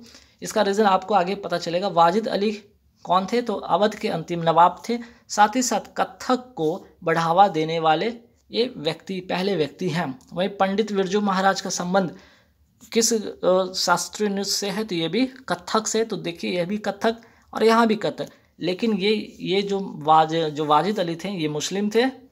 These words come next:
और ये पंडित बिरजू, बिरजू महाराज क्या थे? हिंदू थे। तो इन दोनों का जुगलबंदी को ही इस नाम को दिया गया, जो कि हिंदू और मुस्लिम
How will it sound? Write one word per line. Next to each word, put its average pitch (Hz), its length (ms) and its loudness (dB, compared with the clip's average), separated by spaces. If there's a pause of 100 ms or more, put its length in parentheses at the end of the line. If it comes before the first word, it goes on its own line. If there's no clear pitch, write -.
(500)
और 165 340 2 (360)
ये 214 320 0 (260)
पंडित 180 280 -6
बिरजू, 170 280 -4
बिरजू 160 380 -4
महाराज 180 420 0 (140)
क्या 170 140 0
थे? 202 100 -2 (500)
हिंदू 247 360 2
थे। 131 100 -6 (440)
तो - 60 -6
इन 214 220 2
दोनों 226 280 6
का 262 120 6
जुगलबंदी 202 640 0
को 214 160 -6
ही 180 240 -4 (460)
इस 196 200 -6 (220)
नाम 175 360 6
को 175 200 -10
दिया 170 240 2
गया, 202 220 -2 (400)
जो 196 120 2
कि 240 120 0
हिंदू 208 360 -2
और 190 220 2
मुस्लिम 208 380 -2